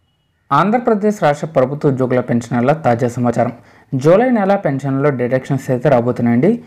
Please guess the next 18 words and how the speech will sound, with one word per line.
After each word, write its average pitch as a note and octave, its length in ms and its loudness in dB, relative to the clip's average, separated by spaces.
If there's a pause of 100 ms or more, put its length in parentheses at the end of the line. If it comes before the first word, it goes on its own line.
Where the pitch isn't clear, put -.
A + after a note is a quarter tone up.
(300)
ఆంధ్రప్రదేశ్ G3+ 640 0
పెన్షనర్లకు C#3 580 -2
సంబంధించి B2 500 0 (120)
ట్రెజరీస్ D3+ 540 2
మరియు C#3 280 4
అకౌంట్స్ C#3 340 0
శాఖ A#2+ 220 0
వారు C3+ 180 4 (460)
ఒక C#3 180 -2
మెమో D3+ 200 0 (100)
జారీ B2 240 0
చేయడం C3 300 -4
జరిగింది. A#2+ 300 -4 (400)
ఆ - 20 6 (100)
మెమోలో G#3+ 400 2
భాగంగా D3+ 300 2 (180)
పెన్షనర్లకు D3 600 0
సంబంధించినటువంటి B2+ 840 0